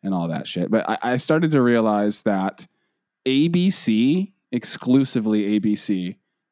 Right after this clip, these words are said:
talks about the royal family a fucking lot, and nobody fucking cares. I would get to the point where I'd be getting ready for work, and they'd be like, "Oh, and the royal fa-," and I would, like, make a joke to my wife, like, "We don't fucking care.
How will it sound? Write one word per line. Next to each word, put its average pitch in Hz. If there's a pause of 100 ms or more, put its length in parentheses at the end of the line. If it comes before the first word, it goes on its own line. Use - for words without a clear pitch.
talks 127
about 165
the 135
royal 117
family 113
a 117
fucking 160
lot, 107 (480)
and 147 (260)
nobody 175
fucking 135
cares. - (440)
I 135
would 185
get 208
to 196
the 160
point 147
where 120
I'd 127
be 127
getting 120
ready 120
for 120
work, 120
and 113
they'd 113
be 120
like, 110 (360)
"Oh, 381
and 330
the 330
royal 370
fa-," 311
and 175
I 131
would, 135
like, 123
make 131
a 120
joke 117
to -
my 110
wife, 123
like, 143
"We 262
don't 302
fucking 269
care. 320